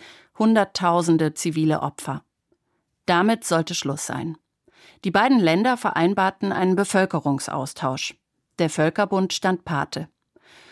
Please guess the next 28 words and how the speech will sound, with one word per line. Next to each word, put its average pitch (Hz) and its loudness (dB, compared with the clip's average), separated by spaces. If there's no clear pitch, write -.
Ungefähr 233 2
eins 240 0
Komma 202 2
fünf 208 -2
Millionen 170 4
Griechen, 170 0
deren 151 0
Heimat 165 2
Anatolien 170 0
war, 160 2
waren 156 2
betroffen. 160 -4
Dazu 277 -2
fast - -4
eine 190 0
halbe 196 0
Million 180 2
Muslime, 175 2
die - -10
in 170 -2
Griechenland 160 0
zu 156 -4
Hause 151 -2
waren 151 0
und 165 -4
jetzt - -8
weg 156 -4
mussten. 151 -2